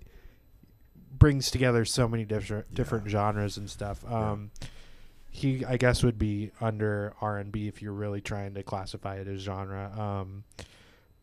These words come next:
Speaker 1: but, uh, he was in the Odd Future Collective with
Speaker 2: Yep.
Speaker 1: Tyler, the Creator, and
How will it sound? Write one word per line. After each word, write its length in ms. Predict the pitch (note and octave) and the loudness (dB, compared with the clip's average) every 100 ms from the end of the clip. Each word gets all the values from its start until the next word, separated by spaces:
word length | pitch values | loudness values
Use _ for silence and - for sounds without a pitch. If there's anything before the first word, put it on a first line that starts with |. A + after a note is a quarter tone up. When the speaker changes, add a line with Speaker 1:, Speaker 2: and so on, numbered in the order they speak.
| _ - - - C3 - - | _ -20 -20 -20 -20 -6 2
Speaker 1:
but, 360 | A2 G#2 - | 4 4 0
uh, 400 | G#2+ G2 G2 G2+ | 0 0 0 -2
he 720 | G#2 - A#2 A2 G#2+ G#2+ G#2 - - B2 | -6 -10 -6 -4 -4 -4 -8 -12 -10 2
was 220 | A#2+ A#2+ | 2 4
in 80 | A#2 | 2
the 60 | |
Odd 280 | G2+ A2 B2+ | 2 2 0
Future 460 | - B2+ - C3 B2 | 0 -2 2 2 2
Collective 560 | - A#2+ A2+ A#2 A2+ | 2 2 2 0 -2
with 200 | G#2+ G2 | -2 -4
Speaker 2:
Yep. 60 | - | -4
Speaker 1:
Tyler, 280 | A2 G#2 G2+ | -2 0 0
the 100 | G2 | -2
Creator, 720 | - G2+ G2 G2 G2 G2 F#2+ | -4 -4 -2 0 0 0 -2
and 280 | F#2 F#2+ G2 | -6 -10 -12